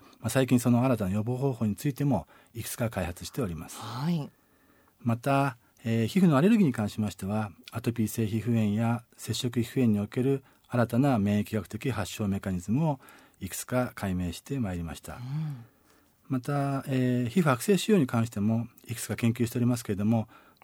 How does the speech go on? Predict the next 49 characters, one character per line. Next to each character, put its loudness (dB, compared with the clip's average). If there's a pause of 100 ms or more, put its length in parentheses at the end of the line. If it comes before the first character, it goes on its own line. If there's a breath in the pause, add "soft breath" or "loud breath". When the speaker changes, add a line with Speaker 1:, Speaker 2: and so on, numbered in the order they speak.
(140)
Speaker 1:
例 6
え 4
ば、 2
ま 2
あ、 0
山 4
梨 2
県 0
は 0
日 -2
照 2
時 0
間 -2
日 -2
本 2
一 -4
と -10
い -6
う -10
こ -8
と -8
で、 2
ま 2
あ、 -2
紫 -4
外 2
線 0
が -4
ん -6
が -8
非 -6
常 2
に 4
多 4
い 2 (160)
県 2
で -2
は -4
あ -4
り -8
ま -6
す -14
け -12
れ -
ど -2
も、 2
Speaker 2:
う 4
ん。 4
Speaker 1:
ま 2